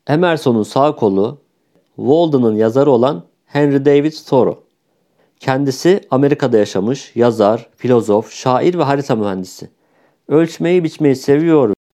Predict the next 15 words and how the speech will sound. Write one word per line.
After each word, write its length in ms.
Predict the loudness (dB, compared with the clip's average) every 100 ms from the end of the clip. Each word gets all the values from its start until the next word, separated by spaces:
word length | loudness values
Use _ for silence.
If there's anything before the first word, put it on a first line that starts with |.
| _ _
Tüm 160 | -2 0
masrafını, 760 | 2 -2 -2 -4 -4 -8 -10 -14
tüketimini 720 | -12 -2 -2 -2 -4 -4 -6 -10 _
aylık, 520 | -2 0 2 0 0
yıllık 300 | -2 0 -2
olarak 380 | -2 -2 -2 -2
detaylı 380 | -4 -2 -2 -2
şekilde 400 | -4 -6 -4 -4
hesaplamış. 680 | -2 -4 -4 -4 -6 -10 _ _ _ _ _ _ _ _ _ _ _ _ _ _ _
Bu 120 | -2
hesaplar 400 | 0 -2 2 2
üzerinden 440 | 4 2 2 0 0
modern 380 | 2 2 2
hayatı 380 | 2 0 0 -2
sorgular. 640 | -2 0 2 2 0 -4